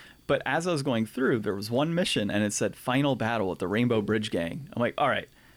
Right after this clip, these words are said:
I gotta close this arc. Hundred percent have to close this arc. There's no way I can go without doing this."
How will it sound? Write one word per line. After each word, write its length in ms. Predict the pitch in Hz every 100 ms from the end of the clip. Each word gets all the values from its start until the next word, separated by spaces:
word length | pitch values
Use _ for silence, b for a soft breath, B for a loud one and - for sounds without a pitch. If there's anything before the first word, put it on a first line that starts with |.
| b _
I 100 | 143
gotta 280 | 143 139 131
close 280 | - 113 98
this 140 | 92
arc. 340 | 85 - - - -
Hundred 280 | 160 151 151
percent 320 | 135 127 110
have 200 | 120 113
to 80 | 110
close 240 | 110 98
this 140 | 101
arc. 240 | 87 85 -
There's 180 | 117 110
no 140 | 120
way 120 | 120 107
I 20 |
can 160 | 120
go 80 | 107
without 340 | 95 104 87 82
doing 260 | 85 85
this." 220 | - -